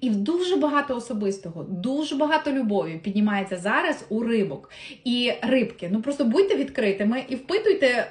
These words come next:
уважно, хто до вас виходить на зв'язок. Всі ці люди не просто так зараз виходять до вас. І звісно, що будуть мати,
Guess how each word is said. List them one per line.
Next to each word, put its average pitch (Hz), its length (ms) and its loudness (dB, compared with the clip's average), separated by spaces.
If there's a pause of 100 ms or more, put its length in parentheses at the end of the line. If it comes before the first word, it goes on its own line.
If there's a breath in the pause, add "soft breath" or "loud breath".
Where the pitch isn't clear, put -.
уважно, 233 580 4
хто 339 300 -4
до 320 120 0
вас 233 200 -2
виходить 269 360 0
на 226 120 -2
зв'язок. 220 400 -4
Всі 269 200 -4
ці 262 120 -6
люди 214 240 -2
не 196 340 -2
просто 226 240 -8
так 180 300 -4
зараз 185 300 -6
виходять 175 340 -4
до 170 80 -8
вас. 185 240 -4 (320 loud breath)
І 214 120 2
звісно, 233 460 0
що 202 140 -6
будуть 196 260 -4
мати, 202 280 0